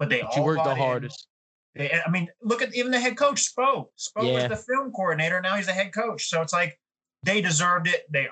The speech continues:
Speaker 1: earned it. And, uh, I'm ex-, so excited for this. I'm so excited for it.
Speaker 2: I agree with you. And, and, uh, Duncan Robinson's story is amazing to me. J-, like you
Speaker 1: Yeah.
Speaker 2: said, everybody else, but, like,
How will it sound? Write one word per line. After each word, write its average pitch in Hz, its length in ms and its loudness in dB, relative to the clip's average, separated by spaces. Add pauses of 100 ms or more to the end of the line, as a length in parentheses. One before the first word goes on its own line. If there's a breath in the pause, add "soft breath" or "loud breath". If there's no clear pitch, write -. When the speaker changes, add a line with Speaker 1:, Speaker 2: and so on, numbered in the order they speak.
(120)
Speaker 1:
earned 180 260 2
it. 180 260 -2 (280)
And, 151 280 2
uh, 139 320 4 (200)
I'm 170 220 2
ex-, 143 180 0
so 165 360 2
excited 131 500 0
for 117 140 -20
this. 113 240 -2 (120)
I'm 143 100 -4
so 143 240 2
excited 120 380 -2
for 98 160 -6
it. - 60 -8 (720)
Speaker 2:
I 180 140 2
agree 190 240 -2
with 208 180 0
you. 180 160 -2
And, 170 260 -2
and, 170 200 -12 (200)
uh, 156 120 -8
Duncan 277 300 0
Robinson's 190 480 0
story 165 360 0
is 139 80 -4
amazing 147 460 0
to 143 80 -8
me. 147 220 -2
J-, 123 140 -8
like 185 160 2
you 226 60 0
Speaker 1:
Yeah. 208 80 2
Speaker 2:
said, 170 140 2
everybody 196 440 2
else, 170 140 2
but, 165 140 -4
like, 160 280 0